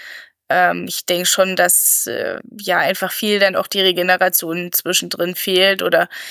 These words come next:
ähm, dass dann grad am Anfang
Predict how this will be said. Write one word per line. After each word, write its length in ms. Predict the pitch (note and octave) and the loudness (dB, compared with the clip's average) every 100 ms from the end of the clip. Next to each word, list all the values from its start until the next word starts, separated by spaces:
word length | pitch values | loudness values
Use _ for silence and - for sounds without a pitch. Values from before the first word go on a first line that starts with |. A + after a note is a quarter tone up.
| - - - _ - | -14 -14 -16 _ 2
ähm, 580 | F#3+ F3 F3 F3 E3+ E3+ - | 4 4 0 -2 -4 -10 -2
dass 400 | F3 F3 - - - _ - _ _ _ - | 0 0 -2 -4 -6 _ -20 _ _ _ -8
dann 180 | - F3+ | 0 0
grad 260 | F3+ E3+ E3+ | 2 0 0
am 140 | F3+ | 2
Anfang 880 | A#3+ F#3 - F3 F3+ F3+ F3+ F3+ - | 0 0 0 0 0 -4 -6 -10 -12